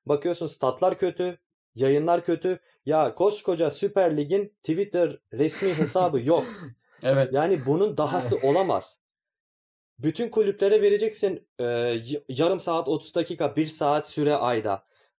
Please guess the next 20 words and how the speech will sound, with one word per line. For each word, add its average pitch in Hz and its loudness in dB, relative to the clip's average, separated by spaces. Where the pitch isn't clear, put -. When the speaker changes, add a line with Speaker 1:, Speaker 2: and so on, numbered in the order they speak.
Speaker 1:
Paylaşsın 190 0
videolarını. 135 2
Dört 160 4
üç 165 -4
üç 175 -8
adlı 147 -2
kanal 156 0
paylaşabilsin. 147 0
Yani 151 0
reklam 147 0
ne 147 0
kadar 202 2
fazla 170 0
konuşulursan, 131 -2
ne 135 0
kadar 190 0
fazla 139 0
göz 139 4
önünde 123 -2
bulunursan 123 -2